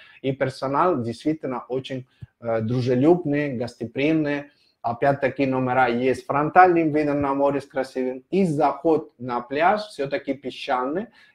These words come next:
И дальше через несколько метров начинаются как раз домашние коралловые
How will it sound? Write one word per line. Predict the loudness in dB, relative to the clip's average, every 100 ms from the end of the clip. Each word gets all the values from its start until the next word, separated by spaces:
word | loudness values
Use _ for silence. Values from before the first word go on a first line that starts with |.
| -4
И | 0
дальше | 2 2 -2 -4
через | 0 0 2
несколько | 2 2 0 -2 0
метров | 0 0 0 -2
начинаются | -2 -10 -8 -4 -4 -4 -6 -8 -12 _ -8
как | 0
раз | 2 2
домашние | 2 0 0 -2 -4 -6
коралловые | -6 -4 -2 0 0 -4